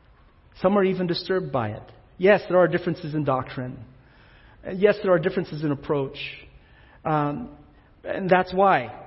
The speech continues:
around the world, Protestants and Catholics just don't do that, the status quo would say. But in the case of the Covenant Kids Congo,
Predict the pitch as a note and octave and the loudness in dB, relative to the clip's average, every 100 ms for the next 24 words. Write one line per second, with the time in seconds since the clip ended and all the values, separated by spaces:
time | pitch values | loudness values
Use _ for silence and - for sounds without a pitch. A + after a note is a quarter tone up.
0 | - F3 E3+ E3 D#3 E3+ C#3 - C#3+ C#3+ | -4 2 4 4 2 2 2 2 0 0
1 | D#3 C#3+ C#3 D3+ C3 - C3+ - D3+ - | -4 -4 -4 -2 -2 -4 -10 -6 -6 -6
2 | - C#3 C#3 A2+ D#3 C3+ A2 A2 - - | -4 -4 -4 -6 -6 -4 -6 -10 -16 -20
3 | - _ _ - - B2 A#2+ - - B2 | -20 _ _ -14 -6 -4 -4 -10 -16 -12
4 | A2+ A2+ A2 - - - _ B2+ A2+ - | -12 -12 -18 -20 -20 -20 _ -12 -10 -10
5 | A#2+ A2+ - - _ _ - - - - | -12 -14 -20 -20 _ _ -20 -20 -20 -20
6 | - - _ - _ - - - - - | -20 -20 _ -20 _ -20 -20 -20 -2 4
7 | B3+ A#3+ A3+ C#4+ D4 A3+ G3 G3+ G#3+ G3+ | 4 4 2 2 0 2 2 2 0 0
8 | - F#3 C#3+ - D#3 C3+ A#2+ G#2+ | -2 -2 -2 -4 -2 0 -4 -6